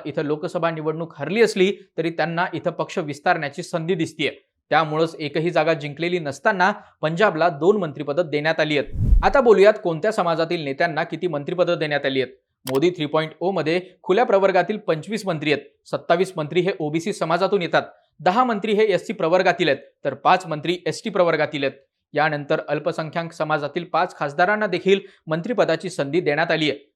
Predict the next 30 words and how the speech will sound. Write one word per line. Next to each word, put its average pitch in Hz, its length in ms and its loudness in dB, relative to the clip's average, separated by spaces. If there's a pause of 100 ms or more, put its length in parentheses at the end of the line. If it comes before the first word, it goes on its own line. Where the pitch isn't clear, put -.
पण 120 120 -6
यामध्ये 147 480 0 (100)
एकही 143 360 -4
मुस्लिम 156 420 -8
मंत्री 143 280 -6
नाहीये. 185 360 -2 (280)
याबाबत 214 400 4 (120)
अनेकांनी 180 400 -2
चिंता 190 380 -2
व्यक्त 170 320 0
केली 135 200 -2
आहे. - 80 -6 (340)
ही 151 160 -6
एक 190 140 4
गोष्ट 208 280 2
सोडली 175 400 0 (240)
तर 160 100 2
मोदींनी 151 680 -6
एससी, 156 480 -6
एसटी - 320 -4
आणि 156 260 -4
ओबीसी 156 360 -6
समाजाला 185 520 0 (240)
त्यांच्या 185 260 -2
मंत्रिमंडळात 170 640 0
प्राधान्य 165 500 -2
दिल्याचं 165 360 0
दिसतं. 143 300 -2 (380)
मोदींच्या 147 440 -4
मंत्रिमंडळात 175 720 0